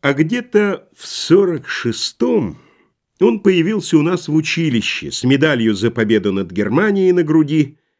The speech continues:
и потряс всех своим умением засыпать совершенно беспробудно. Вероятно, длительное пребывание в госпиталях выработало у него такую привычку.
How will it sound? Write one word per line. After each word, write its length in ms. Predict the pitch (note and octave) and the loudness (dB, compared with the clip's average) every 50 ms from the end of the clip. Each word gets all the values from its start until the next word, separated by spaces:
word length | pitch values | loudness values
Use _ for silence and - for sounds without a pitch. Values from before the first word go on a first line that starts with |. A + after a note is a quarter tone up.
| _ _ _ _ _ _ _ _ _ _ _ _ _ _ | _ _ _ _ _ _ _ _ _ _ _ _ _ _
и 80 | A#2 C3 | -4 -2
потряс 460 | B2+ D3+ C#3+ - E3+ F#3+ F3+ F3+ - | 0 -2 0 2 0 0 0 -2 -6
всех 340 | - - - E3+ F3 D3+ - | -12 -4 0 0 0 0 -2
своим 360 | - - B2+ C#3+ C#3 C3+ C3 | -4 -2 0 0 2 2 2
умением 520 | C3+ C3 C#3 D3+ D3+ C#3 C#3 C3+ C3 A#2+ G2+ | 2 2 2 2 2 2 0 0 0 0 0
засыпать 560 | G2+ A#2+ - - - A#2+ - C#3 C#3 C3 - | -2 -4 -2 -2 -4 -4 -2 -2 -2 -2 -4
совершенно 800 | - - B2+ B2 A#2 A2+ G#2 - - - A#2+ A#2 A2+ A2 G#2+ | -4 -2 0 2 2 0 0 -2 -2 0 0 0 2 0 0
беспробудно. 800 | F#2+ F2+ G2+ F#2 - - - F#2+ F2 D#2 D#2 D#2 D2+ - - - - _ _ _ _ _ _ _ _ _ _ _ _ _ _ _ _ _ _ _ _ _ _ _ _ _ | -2 -4 -6 -8 -8 -8 -8 -8 -8 -6 -8 -10 -12 -12 -16 -20 -20 _ _ _ _ _ _ _ _ _ _ _ _ _ _ _ _ _ _ _ _ _ _ _ _ _
Вероятно, 540 | G2+ B2+ D3 D#3 D#3+ E3+ E3+ D#3+ D#3+ D3 C#3 | 0 2 2 2 2 0 -2 -2 0 -2 -2
длительное 560 | A#2 A2 C3+ D#3+ D3+ - C3+ C3+ B2+ B2+ B2 | 0 0 -2 -2 0 0 -2 0 2 0 0
пребывание 680 | A#2 - A#2+ B2 A2+ B2 B2 B2+ B2 A2+ A2+ A2 G#2+ G2 | 0 0 -2 0 0 2 2 2 2 2 2 2 0 0
в 100 | F2+ F#2+ | -2 -6
госпиталях 720 | A2+ G#2+ - - - G#2+ - A2 A#2+ C#3+ E3+ D#3 - - _ _ - - - - - _ _ | -8 -8 -8 -6 -8 -6 -4 0 0 0 0 -2 -4 -8 _ _ -20 -20 -20 -20 -20 _ _
выработало 600 | F#2+ G2+ B2+ D3+ D3 C#3 A#2+ B2 A#2+ B2 A#2 A#2 | -2 2 2 2 2 2 0 0 0 0 0 2
у 80 | A#2 | 0
него 240 | A2+ A#2 A#2 A2+ A2 | 0 0 0 -2 -2
такую 340 | - A2+ A2 - A2+ G#2 G2+ | -2 -4 -4 -2 -2 -2 -2
привычку. 600 | - - A2 G#2+ F2+ E2+ D2 - - - _ _ | -2 -2 -2 -2 -2 -4 -10 -12 -14 -18 _ _